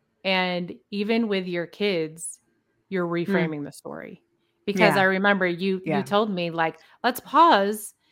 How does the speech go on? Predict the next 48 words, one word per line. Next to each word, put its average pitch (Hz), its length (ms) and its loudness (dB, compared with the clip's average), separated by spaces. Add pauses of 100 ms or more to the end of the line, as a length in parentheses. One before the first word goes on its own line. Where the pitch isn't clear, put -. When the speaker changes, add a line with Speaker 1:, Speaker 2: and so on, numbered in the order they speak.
(260)
Speaker 1:
and 220 160 4
celebrate 247 520 4
the 180 80 -6
fact 185 260 0
that 180 160 -2
we've 247 260 0
been 220 160 2
in 214 140 0
this 185 220 -2
home." 185 380 -6 (640)
Like, 196 220 2
you're 226 180 2
Speaker 2:
<laughs> 233 160 0
Speaker 1:
even, 233 220 0
like, 196 300 -2 (400)
sharing 214 340 0
with 185 160 -4
them, 196 240 2
like, 170 240 -6 (320)
"This 240 220 2
is 254 160 -2
a 220 60 2
miracle." 170 840 -4 (200)
Speaker 2:
Yeah. 151 260 -4 (400)
Yeah. 147 240 -4 (600)
Speaker 1:
And 202 160 4
Speaker 2:
Yeah. 190 40 4
Speaker 1:
it 175 80 0 (240)
is. - 320 -16 (120)
Speaker 2:
Yeah. 160 300 4
There 214 200 8
was 214 240 8
a 220 80 4
day, 170 420 0
um, 160 560 -2 (100)
<laughs> 180 180 -4
there 214 160 2
was 196 180 2
a 185 60 -2
day 175 180 0
not 175 180 0
that 180 140 2
long 175 260 0
ago 156 300 -4
where 156 120 0
I 160 100 2
was 165 200 -6
like, 151 380 -2